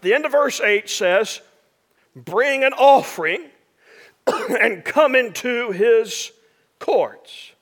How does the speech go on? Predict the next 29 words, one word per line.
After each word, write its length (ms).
So 200
verse 340
eight 240
gives 200
us 140
a 60
very 260
practical 800
way 300
to 180
express 720
the 120
greatness 680
of 100
the 60
Lord. 200
When 220
this 200
psalm 560
was 260
written, 380
people 560
would 200
take 400
their 280
offerings 720
to 160
the 80
temple. 400